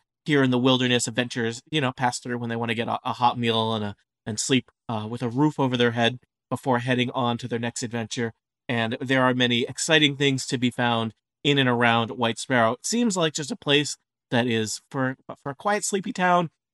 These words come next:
trouble is always happening. Uh, so,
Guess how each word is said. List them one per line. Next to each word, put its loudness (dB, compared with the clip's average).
trouble 0
is -4
always 2
happening. -12
Uh, -4
so, 2